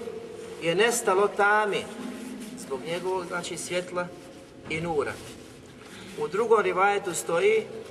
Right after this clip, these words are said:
„Bi vajhikel kerim”, tvog plemenitog, znači, plemenitog lica.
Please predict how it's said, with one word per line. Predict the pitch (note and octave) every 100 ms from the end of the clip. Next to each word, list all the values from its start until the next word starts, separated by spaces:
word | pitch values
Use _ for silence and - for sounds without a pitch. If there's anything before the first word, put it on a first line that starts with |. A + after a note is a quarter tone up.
| - - -
„Bi | D3+
vajhikel | E3 G#3 - E3+ E3+ E3 D3
kerim”, | D3+ C#3+ B2 F#2+ - - - - - - - -
tvog | D3+ C#3+
plemenitog, | E3 E3+ D3+ C3+ D#3
znači, | C#3 C3 - D3 - - -
plemenitog | D3 C#3 B2 B2+
lica. | A2+ G#2+ G#2